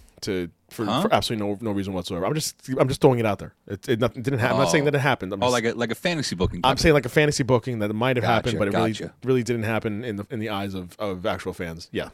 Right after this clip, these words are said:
Speaker 1: so
Speaker 2: It never happened at Hell in a Cell or anything like that. And I don't know.
Speaker 1: anything
Speaker 2: What,
Speaker 1: like
Speaker 2: Red
Speaker 1: that,
Speaker 2: Light?
Speaker 1: you know, pointless, pointless
Speaker 2: Remember Red
Speaker 1: scenarios.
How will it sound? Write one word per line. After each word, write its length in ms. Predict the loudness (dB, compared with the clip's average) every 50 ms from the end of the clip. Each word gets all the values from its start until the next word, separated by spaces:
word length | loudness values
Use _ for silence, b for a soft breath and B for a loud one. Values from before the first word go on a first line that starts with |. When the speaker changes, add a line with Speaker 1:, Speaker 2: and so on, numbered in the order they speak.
| _ -6
Speaker 1:
so 220 | -2 0 0 0 0
Speaker 2:
It 80 | -2 -2
never 200 | 0 0 0 0
happened 280 | 0 0 -2 -2 -4 -4
at 80 | -2
Hell 160 | -2 -2 -2
in 100 | -2 -4
a 40 | -4
Cell 300 | -4 -4 -4 -2 -2 -2
or 60 | -4
anything 300 | -6 -8 -8 -10 -12 -12
like 160 | -12 -14 -12 -10
that. 260 | -8 -6 -4 -6 -6
And 40 | -4
I 0 |
don't 60 | -2
know. 60 | 2
Speaker 1:
anything 360 | 2 4 4 2 2 2 2 2
Speaker 2:
What, 80 | 2
Speaker 1:
like 100 | 2 2 2
Speaker 2:
Red 80 | 2 2
Speaker 1:
that, 80 | 0 0
Speaker 2:
Light? 100 | -2 -2
Speaker 1:
you 60 | -4
know, 100 | -4 -6
pointless, 600 | -4 -4 -4 -4 -2 -2 -2 -2 -2 -4 -6 -6
pointless 340 | -2 0 2 2 2 2 2
Speaker 2:
Remember 160 | 2 2 2
Red 140 | 2 2 2
Speaker 1:
scenarios. 160 | 2 2